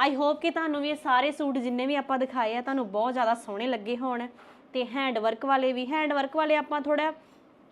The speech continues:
ਕਸਟਮਾਈਜ਼ ਵੀ ਕਰਵਾ ਦਿੰਦੇ, ਜਿਵੇਂ, ਜਿਵੇਂ ਤੁਸੀਂ ਕਈ ਵਾਰੀ ਕਹਿ ਦਿੰਦੇ ਹੋ ਕਿ ਸਾਨੂੰ ਥੋੜ੍ਹਾ ਇੱਦਾਂ ਦਾ ਬਣਾ ਦਿਓ, ਜਿਵੇਂ ਦੀਦੀ ਨੇ ਤਿਆਰ ਕਰਵਾ ਕੇ ਭੇਜੇ ਵੀ ਹੋਏ ਨੇ ਸੂਟ ਪਹਿਲਾਂ।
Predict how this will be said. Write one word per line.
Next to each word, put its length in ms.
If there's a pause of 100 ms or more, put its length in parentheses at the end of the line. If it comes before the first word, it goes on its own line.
(460)
ਕਸਟਮਾਈਜ਼ 540
ਵੀ 80
ਕਰਵਾ 320
ਦਿੰਦੇ, 200
ਜਿਵੇਂ, 240
ਜਿਵੇਂ 180
ਤੁਸੀਂ 240
ਕਈ 120
ਵਾਰੀ 140
ਕਹਿ 260
ਦਿੰਦੇ 220
ਹੋ 40
ਕਿ 100
ਸਾਨੂੰ 260
ਥੋੜ੍ਹਾ 240
ਇੱਦਾਂ 220
ਦਾ 100
ਬਣਾ 240
ਦਿਓ, 140
ਜਿਵੇਂ 200
ਦੀਦੀ 200
ਨੇ 100
ਤਿਆਰ 240
ਕਰਵਾ 240
ਕੇ 120
ਭੇਜੇ 320
ਵੀ 100
ਹੋਏ 120
ਨੇ 80
ਸੂਟ 240
ਪਹਿਲਾਂ। 260